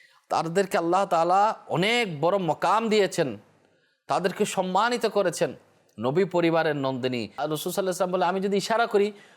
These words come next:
তো আমার ফাতেমার ঘরে পুরা, আহ, পাহাড়টা স্বর্ণের টুকরা হয়ে চলে আসবে আলীর ঘরে।" কিন্তু তারা সেটা নিজের জন্য চাননি, তারা চেয়েছেন, আল্লাহ রসুল সাল্লাল্লাহু আলাইহি ওয়াসাল্লাম পরিবার পরিজন চেয়েছেন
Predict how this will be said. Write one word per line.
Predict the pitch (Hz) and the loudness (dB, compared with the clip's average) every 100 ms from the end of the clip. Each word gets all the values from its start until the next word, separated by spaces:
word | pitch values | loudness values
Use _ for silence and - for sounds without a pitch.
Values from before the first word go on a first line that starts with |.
| _ _ | _ _
তো | 196 190 | 0 2
আমার | 156 175 208 | 0 2 0
ফাতেমার | - 180 180 196 196 185 | 2 0 2 0 0 2
ঘরে | 180 180 165 190 226 - _ _ _ _ _ _ - | 2 2 2 2 -2 -12 _ _ _ _ _ _ 0
পুরা, | 190 208 185 - - - _ | 2 4 2 -4 -20 -20 _
আহ, | - - - | -6 -2 -2
পাহাড়টা | 156 220 247 - 185 196 240 - | 0 0 -2 0 0 0 -2 -10
স্বর্ণের | - - 220 220 | -6 -4 -2 -2
টুকরা | 214 180 180 | -2 0 0
হয়ে | 170 180 | 0 0
চলে | 170 139 | 2 0
আসবে | 123 120 | 2 0
আলীর | 110 101 | -2 -4
ঘরে।" | 98 67 - _ _ _ _ - | -6 -8 -14 _ _ _ _ -20
কিন্তু | 127 143 143 - _ | -10 -10 -10 -20 _
তারা | 135 147 | -4 -4
সেটা | 180 190 185 | -4 -2 -2
নিজের | 175 175 180 | -2 -4 -4
জন্য | 185 185 | -4 -4
চাননি, | - 185 214 196 127 - _ - | -2 -2 0 -4 -6 -12 _ -6
তারা | 127 156 | -2 -2
চেয়েছেন, | - 170 175 220 226 - _ - | 0 0 0 -2 -4 -6 _ -8
আল্লাহ | 120 123 | -2 -2
রসুল | 117 143 | -2 -6
সাল্লাল্লাহু | 135 135 123 127 135 | -6 -6 -4 -2 -2
আলাইহি | 127 | -2
ওয়াসাল্লাম | 123 127 | -8 -8
পরিবার | - 127 156 | -4 0 0
পরিজন | 165 165 151 | -2 -4 -4
চেয়েছেন | 139 139 147 | -4 -6 -6